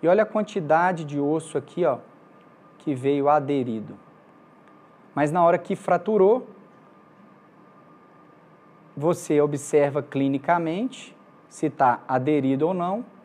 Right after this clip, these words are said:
Nesse caso, não estava aderido, a gente só vai soltando ali e trazendo o fragmento ósseo, porque senão vai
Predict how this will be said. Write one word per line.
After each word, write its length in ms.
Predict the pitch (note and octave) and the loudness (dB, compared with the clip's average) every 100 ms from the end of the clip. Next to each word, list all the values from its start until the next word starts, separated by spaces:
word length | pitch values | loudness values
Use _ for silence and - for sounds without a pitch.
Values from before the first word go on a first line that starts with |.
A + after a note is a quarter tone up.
| - | -6
Nesse 260 | D3+ C#3+ C#3 | -2 -2 -4
caso, 400 | - B2+ B2+ D3+ | 0 2 2 -2
não 260 | D3+ C#3+ | -4 -4
estava 360 | C3+ - C#3 C3 | -4 -4 -2 -2
aderido, 460 | D3 F3 E3 F#3 F#3+ | -4 -4 -4 -4 -4
a 40 | |
gente 220 | F3 F#3+ | -6 -10
só 160 | - F#3+ | -2 -2
vai 220 | D#3+ E3 | -2 -6
soltando 680 | - F#3+ F3 - D#3+ E3 E3 | -4 -4 -4 -4 -4 -2 -4
ali 260 | D3 D#3 - - - - - - - - - | -4 -6 -10 -20 -20 -20 -20 -20 -20 -16 -4
e 220 | D#3 D#3+ - - - | -2 -4 -8 -12 2
trazendo 680 | E3 D#3+ B2+ C3 C3 C3 B2+ - - - - | 4 4 2 -4 -4 -8 -14 -20 -20 -18 -12
o 40 | |
fragmento 680 | C3 C#3+ C3 C3 A#2+ A#2+ D3+ | -6 -4 -2 -2 -4 -6 -4
ósseo, 260 | A#2 A2+ - | -2 -2 -6
porque 220 | - - C3+ | -16 -8 -8
senão 360 | - B2+ A2+ | -6 -6 -6
vai 400 | A2 A2+ A#2 B2 | -4 -2 -2 -4